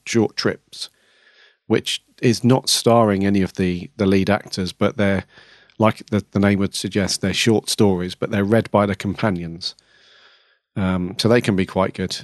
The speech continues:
Uh, Gardens of the Dead is a pretty good one, read by Mark Strix, and Washington Burns, read by Sophie Aldred. They're pretty good. Um, yeah, so there's a few to get you started. There's also a really cool website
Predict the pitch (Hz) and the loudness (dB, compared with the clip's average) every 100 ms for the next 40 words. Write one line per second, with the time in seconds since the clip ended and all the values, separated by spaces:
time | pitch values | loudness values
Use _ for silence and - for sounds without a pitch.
0 | - 98 95 110 104 101 95 90 - - | -8 -4 -2 2 2 2 -2 -6 -10 -6
1 | 95 92 - - _ _ _ - - - | -2 -2 -4 -14 _ _ _ -20 -10 -8
2 | - 104 - 95 92 95 - 95 95 - | -2 -4 0 0 2 -2 0 0 0 -2
3 | - - - 101 92 101 104 104 92 95 | -4 -4 -4 -4 0 0 0 -2 -2 -2
4 | 98 98 98 98 - - _ _ _ _ | 2 0 0 -4 -6 -8 _ _ _ _
5 | _ _ - 98 - 92 - 98 - 95 | _ _ -4 -4 -2 -2 0 -2 0 -2
6 | 95 95 92 - - 98 90 _ - - | -2 -2 -6 -6 -4 -4 -4 _ -6 -6
7 | 92 98 95 - _ _ _ _ - _ | -2 -2 -2 -4 _ _ _ _ -20 _
8 | _ _ - 95 95 92 92 _ _ _ | _ _ -2 0 0 -2 -6 _ _ _
9 | _ _ _ _ _ _ - 143 95 - | _ _ _ _ _ _ -2 0 2 2
10 | 151 110 - 113 - - - 110 104 110 | 2 2 2 0 0 -4 0 2 0 -2
11 | 143 139 170 151 127 120 120 - 104 104 | -2 0 2 2 2 2 2 0 2 2
12 | - 92 90 | 0 -4 -6